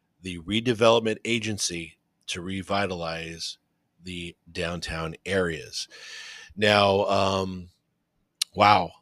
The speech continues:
that, a lot can be said there. It's still true.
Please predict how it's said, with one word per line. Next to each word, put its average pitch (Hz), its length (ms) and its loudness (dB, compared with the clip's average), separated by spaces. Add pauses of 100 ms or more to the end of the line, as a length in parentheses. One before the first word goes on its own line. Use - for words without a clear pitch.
that, 104 340 4 (160)
a 110 100 0
lot 127 300 4
can 143 180 -2
be 127 80 0
said 131 320 4
there. 135 240 6
It's 110 240 0
still 123 300 0
true. 139 460 0